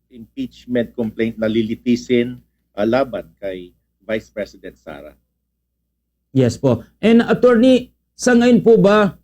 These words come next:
Speaker 2: ay binabanggit po ngayon na dahil, um, eto, ah, ang ating po nga Vice Presidente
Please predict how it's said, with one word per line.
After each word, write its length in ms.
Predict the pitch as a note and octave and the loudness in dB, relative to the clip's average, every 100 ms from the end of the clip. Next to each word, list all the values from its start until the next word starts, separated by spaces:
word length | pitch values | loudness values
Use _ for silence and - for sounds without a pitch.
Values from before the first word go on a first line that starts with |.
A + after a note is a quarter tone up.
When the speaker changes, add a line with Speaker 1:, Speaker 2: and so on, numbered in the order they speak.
| _ | _
Speaker 2:
ay 560 | F#3+ G3 G3+ G3 F#3 F3+ | 2 4 6 6 6 6
binabanggit 720 | D#3+ F#3 G3 E3 F#3+ F3 F#3 | 4 4 4 4 2 4 0
po 160 | - F#3+ | 0 2
ngayon 160 | F3+ | 4
na 80 | F3 | 2
dahil, 560 | E3 E3+ E3+ F3 D#3 - _ - | 2 4 4 4 2 -4 _ -6
um, 320 | D#3 E3+ E3 - _ _ _ _ _ - | 0 0 0 -6 _ _ _ _ _ -4
eto, 420 | D3+ A#3 G3+ D3 - _ _ _ - | 0 2 2 0 -6 _ _ _ -4
ah, 120 | C#3 C3 A2+ - _ - | -2 -2 -4 -10 _ 0
ang 80 | D3+ | 0
ating 160 | D#3+ F3 | 2 2
po 80 | F3+ | 2
nga 80 | F3 | 4
Vice 240 | D#3 F3 E3+ | 2 2 2
Presidente 480 | E3+ E3+ E3+ G#3 | 0 2 2 2